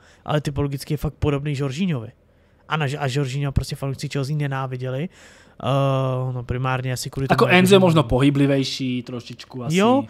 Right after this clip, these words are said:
Speaker 1: ale, ale není tam nějaký, takhle, k jakýmu záložníkovi Chelsea by si přirovnal Enza, že mu je nejvíc
Speaker 2: Je jako
Speaker 1: podobný?
Speaker 2: určitě Jorginho, suverénně.
Speaker 1: No.
Speaker 2: Suverénně, jakože souhlasím.
Speaker 1: No, jednoznačně jako. Takže
Speaker 2: Je lepší futbalista?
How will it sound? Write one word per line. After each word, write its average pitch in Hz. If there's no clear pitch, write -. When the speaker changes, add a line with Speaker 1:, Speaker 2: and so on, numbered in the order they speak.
Speaker 1:
ale, 180
ale 196
není 202
tam 233
nějaký, 170
takhle, 147
k -
jakýmu 247
záložníkovi 151
Chelsea 123
by 143
si -
přirovnal 175
Enza, 135
že 120
mu 160
je 175
nejvíc 175
Speaker 2:
Je 196
jako 226
Speaker 1:
podobný? 170
Speaker 2:
určitě 196
Jorginho, 127
suverénně. 143
Speaker 1:
No. 120
Speaker 2:
Suverénně, 202
jakože 151
souhlasím. 160
Speaker 1:
No, 120
jednoznačně 135
jako. 117
Takže 131
Speaker 2:
Je 190
lepší 190
futbalista? 120